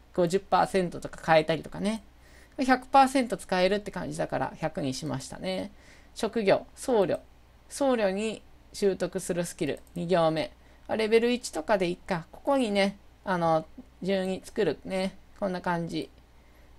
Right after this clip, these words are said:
で、オッケー。もう最初から覚えてるみたいな感じ。これで、ルキウスが床ダメージ魔法を覚えました。ルキウスってキャラなんですよね、僧侶がね。ここで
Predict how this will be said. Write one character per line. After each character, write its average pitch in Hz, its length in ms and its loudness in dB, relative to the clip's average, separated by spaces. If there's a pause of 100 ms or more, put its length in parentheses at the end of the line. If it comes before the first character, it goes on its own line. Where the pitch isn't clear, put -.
で、 214 120 6
オ 202 80 6
ッ 196 40 -4 (100)
ケ - 300 0
ー。 - 40 -8
も 190 60 -4
う - 20 -2
最 233 220 4
初 240 120 -2
か 240 100 0
ら 220 80 6
覚 214 180 2
え 180 60 2
て 160 100 -4
る 151 60 -2
み 151 120 -4
た 147 120 -6
い - 20 -6
な 147 80 -6
感 139 200 -8
じ。 - 200 -6 (340)
こ 247 120 0
れ 233 100 4
で、 254 300 4 (360)
ル 247 120 2
キ 233 160 0
ウ 185 100 4
ス 180 140 -8
が 214 220 4
床 170 220 -4
ダ 190 140 0
メ 170 160 -2
ー 156 80 -4
ジ 175 300 -2
魔 180 160 -4
法 165 180 0
を 147 40 -2
覚 147 120 0
え 143 60 -2
ま 139 140 -4
し - 80 -12
た。 - 160 -10
ル 233 120 0
キ 254 140 0
ウ 226 60 4
ス - 120 -4
っ - 40 -20
て 156 100 -4
キ 170 120 -2
ャ 165 40 2
ラ 170 80 0
な 151 140 -4
ん 143 80 -8
で - 80 -10
す 175 120 -12
よ 175 100 -6
ね、 208 80 -4
僧 180 180 0
侶 131 140 -4
が 156 100 -12
ね。 202 300 -2 (320)
こ - 100 -6
こ 247 80 4
で 233 240 -2